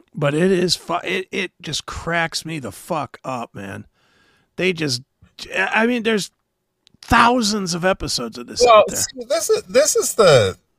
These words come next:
Speaker 2: this is the thing that I always question.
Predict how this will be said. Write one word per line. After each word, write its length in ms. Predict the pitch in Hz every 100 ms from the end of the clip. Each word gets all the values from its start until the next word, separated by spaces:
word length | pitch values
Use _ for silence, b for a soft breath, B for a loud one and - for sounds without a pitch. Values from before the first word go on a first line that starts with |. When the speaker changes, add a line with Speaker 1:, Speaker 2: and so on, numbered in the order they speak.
| _ -
Speaker 2:
this 360 | 143 247 -
is 120 | 247
the 160 | - 165
thing 340 | - 165 151
that 140 | 135 113
I 120 | 110
always 300 | 104 107 95
question. 720 | - 104 101 - - 71 69